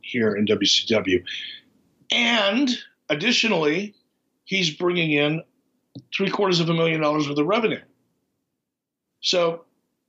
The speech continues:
as Mister Savage's representative, Mister Bischoff, I propose to you, you know, that Randy should be making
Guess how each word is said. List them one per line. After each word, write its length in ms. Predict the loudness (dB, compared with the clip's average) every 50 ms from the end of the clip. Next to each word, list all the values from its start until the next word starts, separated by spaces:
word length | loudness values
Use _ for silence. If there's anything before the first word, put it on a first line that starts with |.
| _ _ _ _ _ _ _ _ -14 -12 -6 -2
as 420 | 0 0 2 0 0 -2 -4 -6 _ _ _
Mister 280 | -4 -2 0 0 0 0
Savage's 580 | 0 0 2 2 0 0 -2 -6 -6 -8 -4 -4
representative, 880 | -4 -4 -4 -6 -6 -2 -2 0 0 0 -2 -4 -4 -6 -6 -10 -12 _ -20 -20 -18 -16 -18 -18 -14 -8
Mister 260 | -8 -6 -6 -6 -4
Bischoff, 440 | -2 0 0 0 2 0 0 -2 -2 _ _ _ _ _ _ _ _ _ _ _ _ _ _ -12 -12 -12 -10 -8 -2
I 140 | -2 -2
propose 540 | 0 0 -2 -4 -2 -2 -2 -2 -2 -4 -4
to 80 | -2 -2
you, 260 | 0 0 -2 -2 -4 -14 -20 -20 -20 -20 -20 -20 -20 -20 _
you 120 | -4 0 0
know, 160 | 0 0 0
that 200 | 0 0 0 2
Randy 220 | 2 0 2 2
should 420 | 2 0 2 0 0 -2 -2 -8 -4
be 200 | -4 -2 -2 0
making 640 | 0 0 0 0 0 0 0 0 0 -4 -6 -8